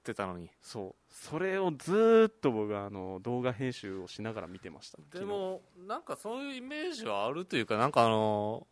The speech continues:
Speaker 2: うん。
Speaker 1: 稲妻ロックフェス。
Speaker 2: あー、はいはいはい。
Speaker 1: 滋賀県でやってる、あの、ティーエムレボリューション
Speaker 2: ティーエムレボリューション。
Speaker 1: が主催でやってんのか。
Speaker 2: はい。うん。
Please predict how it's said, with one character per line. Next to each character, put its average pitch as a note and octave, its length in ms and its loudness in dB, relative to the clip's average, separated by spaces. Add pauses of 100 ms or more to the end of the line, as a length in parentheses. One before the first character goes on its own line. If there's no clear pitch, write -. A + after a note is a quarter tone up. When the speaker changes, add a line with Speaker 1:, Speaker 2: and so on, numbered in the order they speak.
Speaker 2:
う D3+ 60 2
ん。 G#2+ 240 0
Speaker 1:
稲 G3+ 200 6
妻 A3 200 4
ロ G#3+ 100 4
ッ G3+ 40 0
ク - 160 -6
フ G3+ 60 0
ェ A3 80 2
ス。 G#2 160 -4 (800)
Speaker 2:
あ E3 40 6
ー、 G3 220 12
は F#3+ 100 12
い F3 60 10
は D3+ 120 8
い B2 100 6
は G2+ 40 -2
い。 F#2+ 40 -4
Speaker 1:
滋 C3+ 220 -2
賀 C#3 140 2
県 A#2 240 0
で G#2 60 2
や G2+ 80 2
っ - 40 -4
て - 140 -8
る、 G2 60 0
あ G2+ 60 -2
の、 G2 240 -4
テ - 160 -6
ィ D3+ 160 0
ー D#3 80 4
エ - 20 0
ム D3+ 480 -4
レ D3 80 -4
ボ C3+ 80 -6
リ C#3+ 80 -2
ュ - 20 -4
ー C#3+ 40 -4
シ C#3 60 -8
ョ F#2 200 -4
ン - 40 -12
Speaker 2:
テ A#2 60 -12
ィ A#2 40 -8
ー - 20 -6
エ A#2 40 -8
ム A2 80 -8
レ G#2+ 60 -2
ボ G#2+ 100 -4
リ G2 40 -6
ュ F#2+ 40 -10
ー - 20 -12
シ F#2+ 60 -10
ョ - 40 -10
ン。 G2+ 100 -12
Speaker 1:
が F#2+ 240 -4
主 - 140 -12
催 A2 200 -2
で G#2+ 60 -4
や G#2 60 0
っ - 40 -14
て - 140 -12
ん F#2 40 -6
の F2 80 -8
か。 - 80 -16
Speaker 2:
は - 80 -16
い。 - 20 -10
う D3 40 -2
ん。 G#2 320 -8